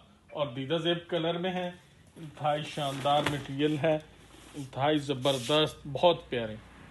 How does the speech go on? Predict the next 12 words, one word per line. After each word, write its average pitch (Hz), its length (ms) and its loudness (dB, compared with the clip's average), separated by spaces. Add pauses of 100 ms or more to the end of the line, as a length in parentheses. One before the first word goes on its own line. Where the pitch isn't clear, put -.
(880)
कलर 185 260 4
देखें 180 280 2
इसका 185 220 0
कितना 190 320 -2
अच्छा 190 260 2
कलर 185 300 6
है। 196 120 4 (400)
और 160 200 4
ये 196 160 8
वाले 220 220 10
सारे 202 300 12
toys 196 480 12